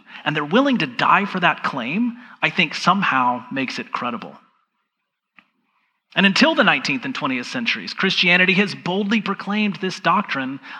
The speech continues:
of bodily resurrection, not only for Jesus, but for his followers as well.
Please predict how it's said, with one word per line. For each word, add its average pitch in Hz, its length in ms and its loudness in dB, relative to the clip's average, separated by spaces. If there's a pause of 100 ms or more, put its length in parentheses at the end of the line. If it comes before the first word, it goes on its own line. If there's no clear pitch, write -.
of 139 220 -2
bodily 185 420 6
resurrection, 156 760 0
not 147 180 2
only 170 180 -6
for 269 140 -10
Jesus, 143 640 -6 (400)
but 160 160 -6
for 156 140 -4
his 151 200 -6
followers 131 600 -4
as 107 180 -10
well. 131 340 -12